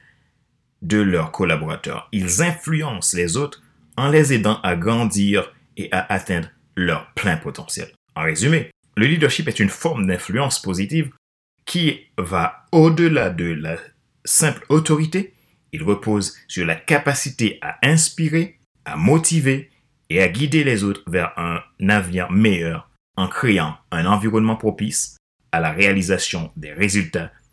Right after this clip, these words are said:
significatifs. Cette influence est basée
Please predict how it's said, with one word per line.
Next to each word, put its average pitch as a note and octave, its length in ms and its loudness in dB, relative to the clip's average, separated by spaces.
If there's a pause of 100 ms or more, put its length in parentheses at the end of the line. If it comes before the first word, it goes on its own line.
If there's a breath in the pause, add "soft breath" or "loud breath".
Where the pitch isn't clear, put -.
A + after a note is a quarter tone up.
(140)
significatifs. - 880 -4 (540)
Cette - 320 -4
influence D#3 640 4
est F2 120 -2
basée F2+ 360 -2